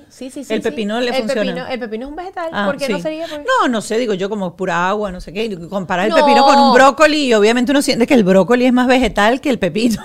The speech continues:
Speaker 1: No, pero buenísimo que coma pepino,
Speaker 2: Ok.
Speaker 1: porque hay muchos niños que no comen pepino.
Speaker 2: Ok.
Speaker 1: Entonces, bueno,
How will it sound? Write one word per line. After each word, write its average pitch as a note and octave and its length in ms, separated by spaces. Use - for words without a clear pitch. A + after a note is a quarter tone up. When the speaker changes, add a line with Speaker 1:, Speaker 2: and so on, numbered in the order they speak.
Speaker 1:
No, D4+ 160
pero D4+ 180
buenísimo C4+ 520
que C4+ 100
coma B3+ 200
pepino, C4 300
Speaker 2:
Ok. A3+ 80
Speaker 1:
porque A3 220
hay A3+ 100
muchos A3 320
niños A#3 240
que A3+ 80
no G3+ 120
comen F#3+ 220
pepino. F#3+ 280
Speaker 2:
Ok. E3+ 100
Speaker 1:
Entonces, D4 560
bueno, B3 240